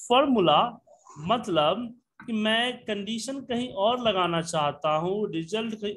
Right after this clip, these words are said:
और देना चाहता हूँ। समझ गए? जैसे कि मैं अभी जो चाहता हूँ कि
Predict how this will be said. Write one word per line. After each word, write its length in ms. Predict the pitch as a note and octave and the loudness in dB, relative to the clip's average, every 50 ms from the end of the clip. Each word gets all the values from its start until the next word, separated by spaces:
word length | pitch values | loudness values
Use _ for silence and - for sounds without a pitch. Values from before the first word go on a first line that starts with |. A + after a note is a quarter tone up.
| - - | -8 -8
और 240 | D#3+ D#3+ D3 B2 A#2+ | -6 -4 -4 -4 -4
देना 200 | B2 A2+ G#2+ G2+ | -6 -8 -8 -10
चाहता 420 | G#2+ - - - - _ _ _ | -14 -18 -20 -20 -20 _ _ _
हूँ। 140 | _ _ _ _ _ _ _ _ _ _ _ _ _ _ _ _ _ _ _ _ _ _ _ _ _ _ _ _ _ _ _ _ | _ _ _ _ _ _ _ _ _ _ _ _ _ _ _ _ _ _ _ _ _ _ _ _ _ _ _ _ _ _ _ _
समझ 200 | C#3 C#3+ D#3+ F3 | -2 -2 0 2
गए? 300 | A3+ A#3 F3+ A#2 G2+ - - _ _ _ _ _ _ _ _ - - | 2 2 2 0 -2 -8 -18 _ _ _ _ _ _ _ _ -18 -2
जैसे 280 | D#3 G3+ A#3 A3+ C#4 C#4+ | 0 2 2 2 2 0
कि 100 | C4+ C4+ | 0 0
मैं 360 | B3 A3+ A3+ A#3 B3 B3+ B3+ | 0 2 2 2 2 0 0
अभी 360 | F#3 F3+ F3+ E3+ F#3 G#3+ A#3 | 0 -2 -2 -2 -2 -4 -4
जो 140 | A#3+ A3+ A3+ | -4 -4 -6
चाहता 480 | A3 - G3+ E3+ D#3 D3 C#3+ - F3 D#3+ | -4 -2 0 0 0 0 -2 -2 -2 -2
हूँ 320 | D3+ C#3+ D3+ E3+ G#3+ B3+ | -2 -2 -4 -8 -10 -10
कि 640 | - _ _ _ _ D3+ D3 D#3 D#3+ D#3 C#3+ - - | -14 _ _ _ _ -16 -14 -12 -12 -14 -14 -18 -20